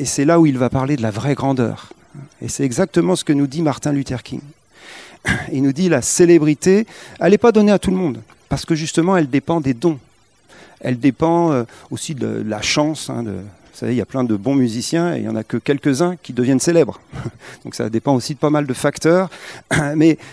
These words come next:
euh, c'est pas donné à tout le monde d'être célèbre et c'est souvent un piège de devenir célèbre. C'est une fausse grandeur. Alors que la grandeur,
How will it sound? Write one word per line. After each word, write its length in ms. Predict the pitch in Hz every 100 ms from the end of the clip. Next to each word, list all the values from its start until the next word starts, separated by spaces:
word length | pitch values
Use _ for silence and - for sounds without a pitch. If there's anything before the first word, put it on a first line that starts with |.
| -
euh, 220 | 151 135 131
c'est 160 | -
pas 140 | 151 214
donné 240 | 214 214
à 60 | 202
tout 120 | 202
le 60 | 202
monde 300 | 208 143 101 113
d'être 140 | 123 131
célèbre 460 | 139 131 143 175 180 - - -
et 80 | 131
c'est 160 | -
souvent 240 | 131 165 156
un 80 |
piège 480 | 120 - 139 101 - - -
de 60 | 104
devenir 340 | 107 113 104
célèbre. 520 | - 110 98 _ - _ _ _ _ 120 120 _
C'est 260 | - 120
une 140 | 117 113
fausse 340 | - 156 143
grandeur. 640 | 151 131 117 117 - - _ _ _ _ _ - - _ _ - - - - _ _ _ _
Alors 260 | - 165 180
que 80 | 151
la 140 | 123
grandeur, 720 | 117 151 160 143 147 175 -